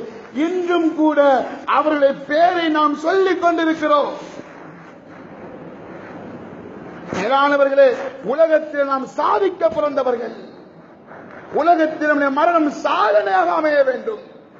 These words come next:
உலகத்தை விட்டு பிரியும் போது என்னுடைய மௌத் ஒரு ஹிதாயத்தாக அமைய வேண்டும். சஹாபாக்களுடைய மரணம்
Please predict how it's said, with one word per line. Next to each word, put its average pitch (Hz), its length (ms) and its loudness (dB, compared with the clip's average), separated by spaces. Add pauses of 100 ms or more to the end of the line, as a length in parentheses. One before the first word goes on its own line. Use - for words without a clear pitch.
(360)
உலகத்தை 320 540 2
விட்டு 285 300 -4
பிரியும் 339 460 0
போது 285 300 4 (440)
என்னுடைய 311 380 2
மௌத் 339 540 0
ஒரு 302 160 2
ஹிதாயத்தாக 339 720 2
அமைய 277 300 0
வேண்டும். 233 420 -2 (680)
சஹாபாக்களுடைய 277 880 2
மரணம் 320 400 0